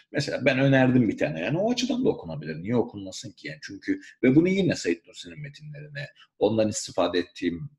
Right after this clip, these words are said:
kadarıyla, benim anladığım kadarıyla formülize etmeye çalıştım. Yani çünkü bin yıllık tahribat diye konuştuğu bir iki temel mesele var Said Nursi'nin ve ben az önce bunu üstü kapalı bir şekilde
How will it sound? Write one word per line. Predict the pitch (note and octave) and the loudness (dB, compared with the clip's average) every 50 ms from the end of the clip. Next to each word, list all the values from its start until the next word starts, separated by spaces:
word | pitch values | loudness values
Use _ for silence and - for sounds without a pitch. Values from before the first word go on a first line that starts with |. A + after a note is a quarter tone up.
| _ _ | _ _
kadarıyla, | - - G#2+ F2+ F2 E2+ E2+ E2 E2 D#2+ E2 D#2+ | -6 -4 -2 0 0 2 2 2 0 0 -2 0
benim | F2 A2 B2+ C3+ A#2 | 0 2 4 4 2
anladığım | F2+ F2 E2+ D#2+ D#2+ E2 E2 D#2 | 2 -2 -4 -6 -6 -8 -8 -10
kadarıyla | - - E2+ E2+ E2 D#2+ D2+ D2+ D2+ | -8 -8 -6 -4 -4 -4 -4 -6 -8
formülize | D2 - D#2 D2+ D2+ D2+ D2+ D2 C#2+ - D2+ | -8 -8 -8 -8 -6 -6 -8 -10 -10 -10 -10
etmeye | C#2 C#2+ - D2 C#2+ C#2+ C#2+ | -10 -10 -10 -10 -10 -8 -8
çalıştım. | - C#2+ C#2+ C#2+ - - - D#2+ D2+ | -10 -12 -10 -12 -12 -14 -14 -12 -8
Yani | E2 E2+ E2 D#2+ D#2+ D#2 D#2 - _ - - _ _ _ | -6 -6 -6 -6 -6 -8 -10 -10 _ -20 -20 _ _ _
çünkü | - - - F#2+ - G2+ G2+ G#2 G#2 | -12 -10 -6 -2 -2 -2 0 2 4
bin | B2 B2+ B2 A#2 | 4 4 4 4
yıllık | G#2+ G2+ F#2 F2+ F2+ F2 F2+ - - - - - - - - _ _ - | 2 2 2 0 0 -2 -2 -4 -6 -10 -10 -10 -10 -10 -14 _ _ -12
tahribat | - - - - - F2 F2 F2 E2+ E2 - - - - - - - _ - - - _ _ - D3 | -8 -8 -8 -6 -4 0 0 0 0 0 -2 -4 -8 -12 -12 -12 -14 _ -20 -20 -20 _ _ -10 -4
diye | - F#2 F2 E2+ D#2+ D#2 - - _ _ _ - - | 0 2 2 2 2 0 -4 -10 _ _ _ -20 -16
konuştuğu | - - F#2 F2 E2+ - - - - - F2 G2+ C3+ D3 C#3+ - - - - _ _ - | -10 -10 -8 -8 -8 -10 -12 -10 -6 -4 -2 0 0 0 -2 -6 -14 -18 -20 _ _ -2
bir | G#2+ A2 B2+ B2+ | 2 6 8 8
iki | B2+ B2 - - - - | 8 6 4 2 -2 -2
temel | - A2 - A2+ B2+ B2+ | -2 -2 0 0 0 0
mesele | A2+ G2 - - - D3+ - F2+ D#2+ | 0 -2 -2 0 0 0 2 0 0
var | C#2+ C2+ - | -2 -2 -4
Said | - - - B1 - - | -6 -8 -10 -10 -12 -10
Nursi'nin | D#2 C#2 C#2 - - B1 B1+ - - A#1+ B1+ - G#2+ | -10 -10 -10 -10 -10 -12 -12 -12 -12 -12 -8 -4 -2
ve | G2 F#2+ F#2 - - - - | 0 0 0 -2 -4 -4 -2
ben | G#2 G2+ | 0 0
az | G2 G2 G#2 G2+ | 2 0 0 0
önce | G2 F2+ F2+ F#2 F#2 E2+ | 0 -2 -2 -4 -4 -4
bunu | E2+ E2+ E2+ | -4 -4 -6
üstü | - - - - - D3 | -8 -10 -8 -6 -6 -6
kapalı | - E3+ D3+ D3 D#2+ D#2 - - | -4 -4 -4 -4 -4 -4 -2 -4
bir | D2 | -4
şekilde | C#2+ - - C#2+ C#2+ C#3+ - D3 D#2+ G2+ B2 | -4 -4 -6 -6 -6 -4 -4 -4 -4 -4 -6